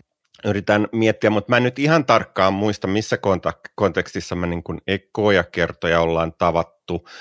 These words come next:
mut hyvin todennäköistä, että liittyy jotenkin teemaan tunnistautuminen, kirjautuminen ja sitä. Almahan on nyt,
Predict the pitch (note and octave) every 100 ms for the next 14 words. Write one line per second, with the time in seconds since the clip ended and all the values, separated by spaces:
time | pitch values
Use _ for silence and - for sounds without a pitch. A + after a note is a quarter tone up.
0 | - - G2 F#2 - F#2+ G2 F3+ B2+ A2+
1 | F#2+ F2 F#2 - F2 F#2 F2 - F2+ F2+
2 | F#2 G2+ F#2 - E2 - F2+ F2 F2 E2+
3 | E2 E2+ - F2 F2 E2+ - D#2 D#2 -
4 | F#2 F#2+ F2+ E2 F2+ _ _ _ _ F2
5 | E2 E2 D#2 F2 F2+ F2 F2 E2+ - F#2+
6 | - F2+ - - - _ _ _ _ -
7 | G#2+ A2+ A2+ G2+ F#2 F#2+ - -